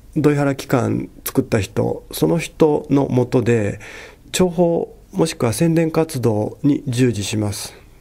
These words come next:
天笠と協力してやってたようですね。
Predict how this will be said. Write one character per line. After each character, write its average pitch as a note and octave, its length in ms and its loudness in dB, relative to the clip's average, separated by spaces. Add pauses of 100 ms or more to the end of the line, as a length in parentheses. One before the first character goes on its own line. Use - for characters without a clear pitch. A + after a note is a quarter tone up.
(1120)
天 D#3+ 220 0
笠 C3+ 520 -2 (140)
と - 300 0 (1120)
協 C#3+ 140 2
力 C3+ 200 0
し - 80 -6
て - 100 0
や B2 80 4
っ A#2+ 40 0
て B2 120 0
た A#2+ 100 0
よ G#2 80 2
う G#2+ 40 0
で G2 120 -4
す F2+ 100 -8
ね。 C3 340 0